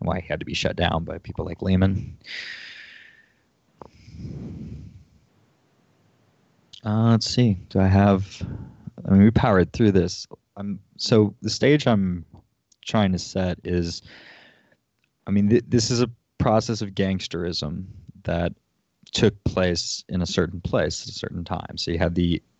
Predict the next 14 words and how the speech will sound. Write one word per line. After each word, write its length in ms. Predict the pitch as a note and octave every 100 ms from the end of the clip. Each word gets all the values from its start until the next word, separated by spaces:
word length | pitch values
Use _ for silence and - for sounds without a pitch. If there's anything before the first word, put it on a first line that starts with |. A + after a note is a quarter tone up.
| F2
the 380 | F2+ F2+ F2+ F2 -
old 280 | - F2 F#2+
stock 420 | - F2+ F2+ G2+ - -
Anglo 440 | F2+ F2+ F#2+ F#2 F#2 _ _ _ -
elite 500 | G2+ F#2 E2 F2 -
who 840 | - - - F#2 E2+ E2 E2 F2 _ _ _ _ _ _ _ _ _ - - - G#2 -
basically 520 | G#2+ G#2 B2+ G#2+ G2
for 220 | - - F#2
a 40 |
time 600 | - - A#2+ G2 F#2 G2+
came 360 | - - F#2 F2
to, 360 | - F#2 F2 - _ _ G2+
you 100 | F2
know, 200 | E2+